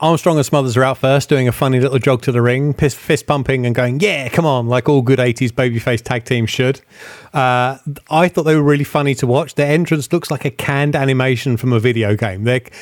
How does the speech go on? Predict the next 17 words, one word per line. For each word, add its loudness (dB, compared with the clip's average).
they're 0
clearly 2
not 2
feeding 0
off -2
the 2
audience 0
at -2
all, 2
and 0
the -6
audience 2
do 6
not 2
care 0
about -6
them. -16